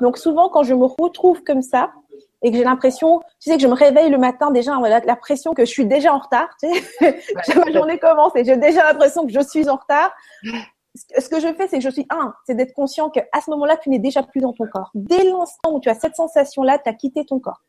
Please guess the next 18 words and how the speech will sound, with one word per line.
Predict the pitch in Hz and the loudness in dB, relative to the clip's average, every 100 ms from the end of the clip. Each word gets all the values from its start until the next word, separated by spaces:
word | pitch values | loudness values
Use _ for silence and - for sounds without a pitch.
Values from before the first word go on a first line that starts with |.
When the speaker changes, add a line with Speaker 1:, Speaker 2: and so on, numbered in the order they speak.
| _ | _
Speaker 1:
T'es | 285 | -6
plus | 269 339 | 0 2
dans | 339 | 2
ton | 339 269 | 2 -2
corps, | 262 294 302 | 2 2 2
tu | 262 | -4
es, | - _ _ _ _ _ _ _ _ | -6 _ _ _ _ _ _ _ _
ton | 247 | -2
énergie | 285 320 311 269 | 0 2 0 0
est | 294 | -2
éparpillée | 311 277 - 262 | -2 -6 -6 -4
dans | 262 | -2
des | 220 220 | -2 -2
attentes | 262 262 285 294 | -2 -4 -6 -4
et | 240 - | -6 -4
autres | 277 277 | -4 -4
choses | 269 - 285 - | -4 -4 -6 -6
extérieures. | 262 - 233 214 190 208 | -10 -8 -6 -2 -2 -4